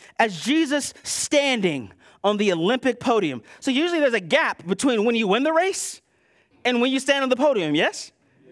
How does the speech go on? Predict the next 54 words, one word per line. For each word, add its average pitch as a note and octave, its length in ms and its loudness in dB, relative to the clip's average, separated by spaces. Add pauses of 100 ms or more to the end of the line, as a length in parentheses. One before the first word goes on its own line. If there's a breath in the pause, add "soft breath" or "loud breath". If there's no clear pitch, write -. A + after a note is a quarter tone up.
(180)
There's C4 160 4
like, D4 140 2
a, C#4 180 2
I G3+ 120 2
don't D#4+ 100 0
know, D#4 100 4
it B3+ 120 0
could C#4 120 -2
be A#3+ 180 0
short, B3+ 360 2
it A#3 100 0
could C#4 140 -2
be D#4+ 100 0
long, F4 300 2
but G#3+ 80 0
there's B3 160 2
a C#4 40 -6
gap. C4+ 360 0 (380 soft breath)
You F#3+ 120 2
won B3+ 240 2
a D4+ 60 2
race, D#4+ 380 2
everybody's A3 380 2
like, A3+ 220 2
"You C4+ 140 0
won." D#4 360 2 (220 loud breath)
But G3+ 120 2
then C4+ 120 4
there's D4+ 180 2
a C4+ 80 2
point D#4+ 440 2
when A3 100 0
they're A3+ 80 4
like, G3 120 -4 (200 loud breath)
"And A3+ 120 2
this E4+ 200 -2
is A3 100 0
when G3+ 140 0
we're G3+ 100 2
gonna G#3 160 2
celebrate G3+ 460 0
<laughs> F3+ 40 -10
that - 200 -4
you A#3 80 2
won." B3 240 0 (760 loud breath)
I C#4+ 80 4
want F4+ 220 2
you F4 100 2
to D#4+ 60 0
see D4+ 360 0 (140)
Jesus C#4+ 480 0 (120)
when C4 120 2
he's D4+ 180 2
ascending F#4 760 0